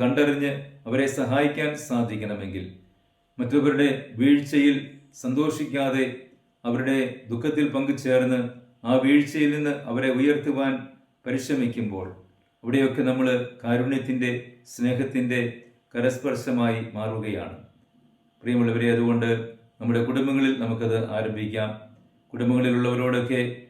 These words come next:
കരുണ പ്രകടിപ്പിക്കുവാനും സ്നേഹം പ്രകടിപ്പിക്കുവാനും നമുക്ക് കഴിയട്ടെ. അങ്ങനെ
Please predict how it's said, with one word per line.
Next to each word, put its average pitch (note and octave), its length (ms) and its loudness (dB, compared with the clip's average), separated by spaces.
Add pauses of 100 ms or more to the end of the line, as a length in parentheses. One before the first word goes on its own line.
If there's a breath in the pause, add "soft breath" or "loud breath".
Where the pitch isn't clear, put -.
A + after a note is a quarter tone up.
(260)
കരുണ C3 260 2 (300)
പ്രകടിപ്പിക്കുവാനും G#2 840 -6 (380)
സ്നേഹം C#3 420 0
പ്രകടിപ്പിക്കുവാനും A2+ 720 -2
നമുക്ക് G2 300 -6
കഴിയട്ടെ. G2 380 -6 (640)
അങ്ങനെ B2+ 200 2